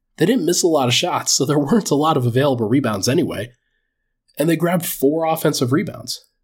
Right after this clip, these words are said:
including one from Nicolas Batum. So it's not like they had a lot of offen-, uh, offensive rebounds while Denver had few defensive rebounds.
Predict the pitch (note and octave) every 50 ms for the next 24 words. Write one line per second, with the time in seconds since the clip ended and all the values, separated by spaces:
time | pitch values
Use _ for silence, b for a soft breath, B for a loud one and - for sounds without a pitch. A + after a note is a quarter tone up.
0 | _ _ _ _ - C3+ C3 B2+ B2+ F#3 F3+ E3 E3 C3+ A2 F#2+ F2+ F#2 A2+ D#3
1 | G#3 D#3 G#2 A2 E3 - - - _ _ _ _ _ _ _ _ _ _ - -
2 | C3 C#3 D3 D3+ D3 - D3 D3+ - - - C#3+ B2 G#3+ D4+ - - - _ _
3 | _ _ _ _ _ _ _ _ _ _ _ _ _ _ _ _ _ - - -
4 | E3 D#3+ - - G#3 C4+ - - - - C#3 B2 B2+ D3 C#3 B2+ A2 G2+ F#2+ G2+
5 | A2 C3 C3+ C3 B2 A#2 A2+ A#2 - - _ _ _ _ _ _ _ - - -
6 | - - - - _ _ _ _ _ _ _ _ _ _ _ _ _ _ _ _
7 | _ _ _ - A2+ A2+ - - D#3 C#3+ C#3 - B2+ B2 A2 A2 - A#2+ C#3 C3
8 | C3+ B2+ B2+ A#2+ A#2+ B2+ C3 C3+ B2+ B2 B2 B2 A#2 A#2+ B2+ A#2+ A2+ A#2+ B2 A#2+
9 | A#2+ A2 A#2+ A#2 A2+ - - - B2 C3+ C3+ B2+ A2+ B2 C3+ B2 A#2 G#2 G2 -
10 | F#2 E2+ D#2+ D#2 - - - - - -